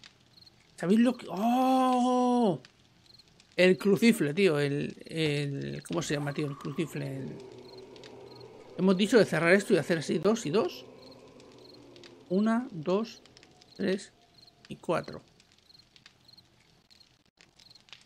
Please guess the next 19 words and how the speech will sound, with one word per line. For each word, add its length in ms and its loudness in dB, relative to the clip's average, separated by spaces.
Colocamos 340 2
las 100 -2
cuatro 200 -4
aquí 140 -2
y 20 0
dejamos 300 -4
eso 100 -10
abierto. 340 -4
Y 60 -14
queda 160 8
bonito, 280 0
¿no? 200 0
Así 580 -4
la 140 -6
ventana. 440 -4
Venga, 200 -4
va. 100 -4
Hacemos 200 -6
así. 180 -10